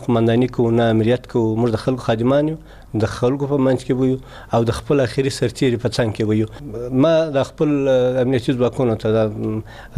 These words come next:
زما پرسونل ته مې ویلي دي چې موږ تاسې مکلف په دې نه یو چې تنه ولسوالي وساتو. موږ تاسې په مجموع کې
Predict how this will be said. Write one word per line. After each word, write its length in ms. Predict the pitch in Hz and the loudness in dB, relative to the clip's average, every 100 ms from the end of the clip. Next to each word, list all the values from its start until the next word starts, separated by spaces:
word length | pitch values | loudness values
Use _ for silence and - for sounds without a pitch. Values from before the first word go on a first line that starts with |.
| 107 | 2
زما 180 | 127 120 | 2 2
پرسونل 320 | 113 - 123 123 | -2 0 0 0
ته 120 | 117 | 0
مې 100 | 110 110 | 2 4
ویلي 180 | 107 104 | 2 -2
دي 80 | - - | -8 -12
چې 80 | 117 - - 120 | -10 -10 -2 0
موږ 100 | 139 131 | 0 0
تاسې 320 | 131 127 110 104 | 0 0 -2 -2
مکلف 480 | - 120 143 - - - - - | 0 0 0 -4 -18 -20 -14 -4
په 80 | 113 | 0
دې 160 | 135 147 | 2 2
نه 40 | 139 | 2
یو 40 | |
چې 100 | 98 - | 0 -2
تنه 180 | 120 117 107 104 | 0 0 0 0
ولسوالي 480 | 107 104 113 113 117 | 0 0 0 2 2
وساتو. 360 | 101 101 - - - - - | 0 -2 -6 -10 -20 -20 -6
موږ 120 | 123 - | -6 0
تاسې 220 | 139 - 131 | -2 0 -2
په 80 | 123 131 | 0 0
مجموع 220 | 135 151 | 2 0
کې 140 | 143 | 0